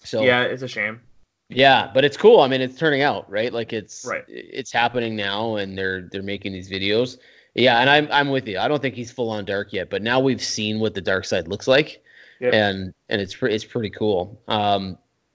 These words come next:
Speaker 1: w-, I'm touching on it now, so let's maybe go in that direction. Um, there's, and I don't know if you heard it, but, um, P W Torch is a podcast, a very popular podcast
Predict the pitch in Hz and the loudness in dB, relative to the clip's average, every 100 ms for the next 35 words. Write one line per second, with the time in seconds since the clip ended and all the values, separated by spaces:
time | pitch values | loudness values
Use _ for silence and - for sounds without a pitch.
0 | _ _ 110 131 139 - - 170 170 160 | _ _ -12 -8 0 2 4 4 4 2
1 | 127 113 110 120 107 - 117 131 131 139 | 0 0 0 -2 -2 -4 0 0 0 0
2 | 120 110 _ _ - 120 110 107 98 101 | 0 -4 _ _ 0 2 4 0 -2 0
3 | 107 104 95 85 _ - - _ _ _ | 0 0 -6 -10 _ -20 -20 _ _ _
4 | _ 113 104 104 98 - _ _ _ _ | _ 4 4 4 0 -10 _ _ _ _
5 | - 135 147 165 143 147 165 156 127 110 | -2 6 8 8 6 6 8 6 0 -2
6 | 139 139 107 - 110 107 - 123 107 98 | 0 2 0 0 -2 -2 -2 -2 0 -2
7 | 95 95 _ _ _ _ _ - - - | -6 -12 _ _ _ _ _ -20 -18 -10
8 | 156 160 147 123 117 127 131 92 - - | 2 4 4 2 -2 -2 -2 -2 -6 -8
9 | - 98 101 110 104 - 98 90 98 107 | -6 -6 -4 0 0 2 -2 0 -2 -2
10 | 98 98 95 87 - 90 82 - 80 - | 0 0 0 -6 -4 -4 -4 -2 -4 -4